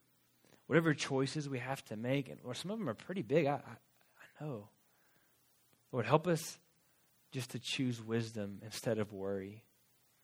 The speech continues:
God, I, I think about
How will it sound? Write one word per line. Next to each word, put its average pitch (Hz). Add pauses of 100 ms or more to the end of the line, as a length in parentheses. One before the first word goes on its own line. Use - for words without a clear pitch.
(1900)
God, 113
I, 110
I 107
think 135
about 113